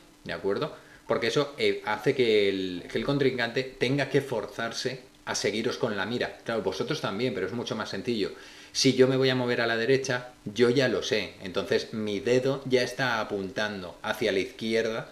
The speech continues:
porque yo me voy a mover. Cuando me voy a mover hacia la izquierda, yo ya lo sé, me es mucho más sencillo. Sin embargo, el, al otro, eso le pilla desprevenido, ¿sabes? No sabe lo que vas a hacer.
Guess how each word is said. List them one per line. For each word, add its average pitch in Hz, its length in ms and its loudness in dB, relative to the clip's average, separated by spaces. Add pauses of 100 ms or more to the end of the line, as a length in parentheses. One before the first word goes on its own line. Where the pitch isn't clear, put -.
(160)
porque 104 200 -2
yo 101 120 2
me 117 100 -2
voy 101 220 2
a 92 40 -6
mover. 90 380 -2 (180)
Cuando 107 240 -2
me 104 80 -4
voy 113 140 2
a 135 40 4
mover 135 240 0
hacia 127 160 -2
la 113 80 0
izquierda, 127 340 0
yo 113 160 0
ya 127 160 4
lo 127 120 -2
sé, 135 200 -2
me 107 460 -2
es 131 140 -4
mucho 127 300 -4
más 101 160 -6
sencillo. 101 340 -2
Sin 98 180 -6
embargo, 113 380 -2
el, 110 180 -2
al 98 180 0
otro, 131 320 2 (460)
eso 131 220 4
le 131 100 8
pilla 123 240 4
desprevenido, 98 680 -2 (160)
¿sabes? 95 200 -4
No 113 160 -4
sabe 110 280 0
lo 92 120 -6
que 92 100 -6
vas 87 160 -6
a - 40 -10
hacer. - 260 -10